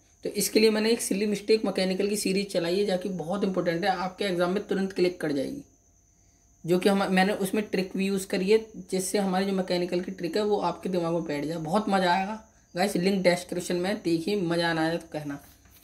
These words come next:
और channel को subscribe कर देना, जुड़ के देखिए guys, ये बिल्कुल आपका different channel है, इसमें content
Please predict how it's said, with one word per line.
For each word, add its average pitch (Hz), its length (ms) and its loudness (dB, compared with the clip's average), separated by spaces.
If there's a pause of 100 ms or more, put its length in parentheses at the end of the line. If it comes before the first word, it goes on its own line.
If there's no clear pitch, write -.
(240)
और 156 60 -6
channel 180 240 4
को 208 80 -2
subscribe 180 440 0
कर 180 180 2
देना, 196 160 2
जुड़ 180 240 4
के 202 140 4
देखिए 175 280 2
guys, 190 260 0
ये 196 80 0
बिल्कुल 175 360 -2
आपका 156 260 -2
different 160 440 0
channel 147 220 -2
है, 170 60 0
इसमें 175 240 -4
content 165 580 0